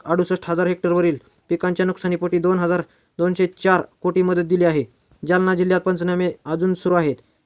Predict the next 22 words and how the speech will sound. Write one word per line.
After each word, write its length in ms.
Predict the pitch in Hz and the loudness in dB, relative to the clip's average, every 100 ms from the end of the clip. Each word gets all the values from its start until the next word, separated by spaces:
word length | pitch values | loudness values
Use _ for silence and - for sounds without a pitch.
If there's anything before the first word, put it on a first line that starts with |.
| _ | _
केवळ 160 | 180 190 | 2 2
सप्टेंबरमध्ये 600 | 185 185 185 185 185 180 | 2 0 0 0 2 0
अतिवृष्टीमुळे 600 | 180 185 180 185 180 170 | 2 0 0 0 0 0
चोवीस 320 | - 185 185 | 0 2 2
जिल्ह्यांमध्ये 500 | 165 180 175 175 180 185 _ _ _ _ _ _ _ _ _ | 2 0 0 2 0 -2 _ _ _ _ _ _ _ _ _
आतापर्यंत 520 | 147 165 180 190 180 143 | -6 -2 0 2 0 2
बावीस 280 | 175 185 180 | 4 4 2
लाख 180 | 180 175 | 0 0
सत्तावीस 420 | 175 180 185 180 | -4 0 0 0
हजार 200 | 175 185 - _ _ _ _ | 0 -2 -4 _ _ _ _
हेक्टरवरील 540 | 175 - 185 190 190 160 | -4 0 2 4 4 2
पिकांचे 340 | 175 185 185 185 | -2 -2 0 0
नुकसान 260 | 180 175 | 0 0
झाले 200 | 175 175 | 2 4
आहे, 200 | 170 156 - | 4 2 0
अशी 200 | 156 - | -2 2
माहिती 260 | 196 185 185 | 2 2 -2
कृषी 220 | 180 185 | -2 2
विभागाकडून 480 | 185 185 170 175 180 | 2 4 2 2 2
देण्यात 280 | 180 175 180 | 0 0 0
आली. 200 | 180 143 _ _ - | 0 -2 _ _ 0
राज्यात 280 | 175 185 | 2 4